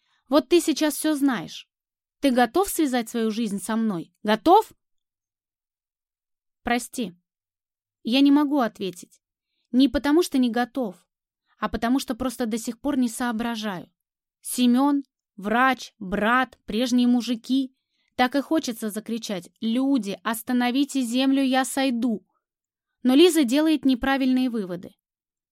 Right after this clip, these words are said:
«Ничего страшного, ты не первый». Она опускает голову и больше не смотрит на меня. И от этой фразы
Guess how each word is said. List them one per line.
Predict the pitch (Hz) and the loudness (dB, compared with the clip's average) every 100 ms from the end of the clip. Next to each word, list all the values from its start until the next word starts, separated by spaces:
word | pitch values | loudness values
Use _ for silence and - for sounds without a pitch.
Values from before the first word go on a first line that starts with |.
| _ _ | _ _
«Ничего | 262 285 320 302 | 4 4 2 0
страшного, | - 285 226 - 180 185 | 0 -4 -4 -6 -10 -8
ты | 220 | -6
не | 208 214 | -4 -4
первый». | 214 185 - 180 _ _ _ _ _ _ _ - | -6 -8 -12 -20 _ _ _ _ _ _ _ 0
Она | 240 349 370 | 6 6 4
опускает | 277 - 294 285 208 | 0 -4 -2 -2 -2
голову | 220 311 302 277 | -2 0 0 -2
и | - | -4
больше | 202 233 262 254 | -4 -4 -2 -2
не | 226 | -2
смотрит | 220 202 180 185 180 | -4 -8 -8 -12 -12
на | 185 | -10
меня. | 180 175 175 175 _ _ _ _ _ _ _ _ - | -10 -10 -12 -18 _ _ _ _ _ _ _ _ -4
И | |
от | 233 226 | -2 0
этой | 262 - 233 | -2 -2 -6
фразы | - 240 285 240 190 | -4 -2 -2 -4 -8